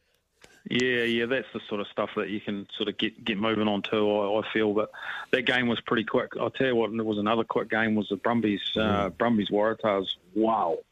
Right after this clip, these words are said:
Speaker 1: That, that was really fast. Um, and the Drua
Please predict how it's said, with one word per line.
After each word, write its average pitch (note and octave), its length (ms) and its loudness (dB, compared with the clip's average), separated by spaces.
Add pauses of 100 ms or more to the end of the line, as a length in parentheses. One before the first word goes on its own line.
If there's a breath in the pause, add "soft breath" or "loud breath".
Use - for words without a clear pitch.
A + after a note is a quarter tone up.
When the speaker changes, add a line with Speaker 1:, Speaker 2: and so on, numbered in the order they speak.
(640 loud breath)
Speaker 1:
That, B2 300 -2
that A#2 200 0
was G#2+ 220 -4
really G#2+ 420 2
fast. G2+ 340 0 (180)
Um, G2+ 560 -4 (520 loud breath)
and A2 140 2
the G2+ 60 2
Drua C3+ 420 2